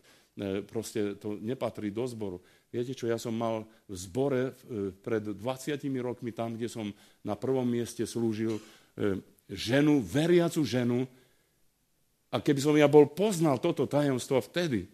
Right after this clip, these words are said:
tá žena nemusela zomrieť. Ale ja som nepoznal, ja som, ja som jednoducho nevedel jej vysvetliť, že čo je jej problém. Ne-, jednoducho, ona, ona do depresií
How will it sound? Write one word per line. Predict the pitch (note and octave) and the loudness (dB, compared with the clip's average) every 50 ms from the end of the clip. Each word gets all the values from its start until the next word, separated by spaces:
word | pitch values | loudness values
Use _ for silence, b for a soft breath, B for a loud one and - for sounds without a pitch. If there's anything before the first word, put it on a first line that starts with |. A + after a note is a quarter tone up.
| _ _ _ _ - | _ _ _ _ -4
tá | A2 A2+ G#2+ | -2 -2 0
žena | G#2 B2 A#2+ A#2+ A2+ | 0 0 0 0 0
nemusela | A2+ A2 A2+ A2 G2 - A#2 G#2 G2+ | 0 0 0 -2 -2 -2 -2 -2 -2
zomrieť. | G2 F#2 A#2 A#2 G#2 G2+ F2+ E2+ E2 _ _ _ _ _ _ _ _ _ _ _ _ _ _ _ _ - | -2 -2 -4 -4 -4 -6 -8 -12 -16 _ _ _ _ _ _ _ _ _ _ _ _ _ _ _ _ -12
Ale | - - - - | -12 -10 -8 -8
ja | A2+ | -8
som | - - A2+ | -4 -2 0
nepoznal, | A#2 B2+ D3 C#3 - C#3 A2+ G#2 A2+ A2 | 2 2 2 2 2 0 0 0 0 0
ja | A2+ A2 | 0 0
som, | G#2+ - B2 A2 - B B B B | 0 0 -2 -4 -4 B B B B
ja | B A#2 A#2+ | B 0 0
som | - C3+ C3 C3 B2+ | 2 2 2 2 2
jednoducho | A2 C3 C3 C3+ B2 C#3 B2 B2 A#2 - C3 | 2 2 2 2 2 0 0 0 0 0 2
nevedel | C3 C#3+ E3 F3+ E3+ F#3 F3 D3 D3 C3+ | 4 4 4 4 4 2 4 6 6 6
jej | B2+ B2+ B2+ B2 A#2+ | 8 8 8 8 8
vysvetliť, | A#2 C#3+ D3 - - C3+ B2+ A2 A#2+ B2 A2+ G#2 - - - - | 8 4 2 2 2 0 0 2 4 2 2 2 0 -6 -8 -2
že | A#2+ C3 - | -2 0 2
čo | - D#3+ D#3+ | 4 4 4
je | D#3 D3+ D3 C#3+ | 4 4 4 4
jej | C3+ | 2
problém. | - C3+ D#3 E3 C3+ C#3 B2 A2+ G2+ - B B B | 2 2 2 2 4 2 2 2 0 -2 B B B
Ne-, | - D#3+ E3 - - | 4 4 4 4 2
jednoducho, | D3+ D#3+ E3+ E3+ D#3 E3 D#3+ D#3 C#3+ - D#3+ D#3 C#3+ B B B B | 6 8 8 8 8 6 4 4 6 8 8 8 8 B B B B
ona, | - F3 E3+ E3 E3 | 4 6 6 6 6
ona | E3 D#3 D#3+ D#3 D3+ | 6 6 8 8 8
do | B2+ C3 C3 C3+ F#3 D#3+ | 6 4 8 8 8 10
depresií | C3+ G3 A3+ A#3 A3+ - F#3+ F#3 E3+ - - F3 E3 D3+ D3+ D3 C3 | 10 8 8 8 6 2 2 2 2 2 2 4 6 8 8 8 6